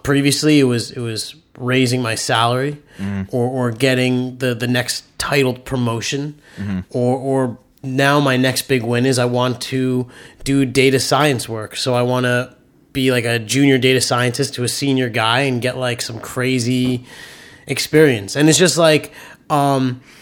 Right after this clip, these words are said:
Speaker 1: you know, you want the promotion and that's, like, the big win, but it's, like, the lots of little things. It's like, okay, this is what I want. And then you break it down to, like, the little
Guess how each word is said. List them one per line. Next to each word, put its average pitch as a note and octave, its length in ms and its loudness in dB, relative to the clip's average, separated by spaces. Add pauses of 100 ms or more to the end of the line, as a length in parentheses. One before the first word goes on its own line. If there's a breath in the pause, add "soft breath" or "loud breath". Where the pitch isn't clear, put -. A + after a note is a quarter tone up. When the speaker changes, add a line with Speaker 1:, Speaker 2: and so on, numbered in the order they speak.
(200 loud breath)
Speaker 1:
you E3+ 80 4
know, D#3 80 6
you D#3+ 160 4
want E3+ 200 4
the E3+ 80 2
promotion D3 760 2 (120)
and D#3+ 100 2
that's, E3 160 2
like, D3 120 2
the C#3+ 60 2
big C3+ 280 2
win, C#3+ 360 4
but C3 100 2
it's, C3 120 -2
like, C3 100 0 (380)
the D3 100 0
lots C#3 340 0
of B2 160 -2
little C#3 300 4
things. A#2+ 360 -2
It's G#2+ 80 -8
like, A#2+ 120 -4
okay, D#3 520 2
this D3+ 100 4
is D3 80 2
what D3 100 4
I C#3+ 100 6
want. B2 380 0 (400 loud breath)
And B2 120 -4
then - 20 2
you B2+ 80 2
break B2+ 240 -2
it B2 80 -6
down C3 240 2
to, B2 100 -6
like, A#2 120 -6
the A#2 60 -8
little A#2+ 380 -2